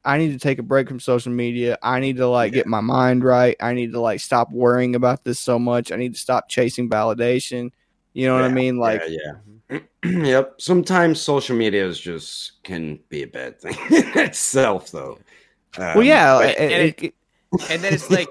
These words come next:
Speaker 3: and then here's the, to, to play devil's advocate, it's like you have a lot of these, like, Western filmmakers who are literally looking at Twitter instead, instead of, like, seeing it as an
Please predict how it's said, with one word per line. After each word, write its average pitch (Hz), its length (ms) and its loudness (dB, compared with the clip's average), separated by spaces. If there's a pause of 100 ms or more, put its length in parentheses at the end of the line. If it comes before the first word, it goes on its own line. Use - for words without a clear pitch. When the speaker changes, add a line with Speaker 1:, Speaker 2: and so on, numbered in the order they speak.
Speaker 3:
and 185 100 -2
then 202 140 0
here's 226 280 -6
the, 175 100 -8
to, 185 100 -8
to 170 140 -10
play 208 180 -4
devil's 175 300 -4
advocate, 143 440 -8
it's 123 120 -14
like 143 120 -10
you 147 100 -10
have 170 180 -6
a 185 40 -4
lot 151 300 -6
of 165 80 -6
these, 156 180 -12
like, 147 160 -10
Western 143 720 -12
filmmakers 135 600 -14
who 135 80 -10
are 127 100 -6
literally 165 480 -6
looking 170 340 -12
at 151 160 -10
Twitter 160 380 -10
instead, 147 440 -12
instead 151 280 -12
of, 185 80 -10
like, 175 140 -10
seeing 170 320 -14
it 170 160 -8
as 151 180 -8
an 135 100 -14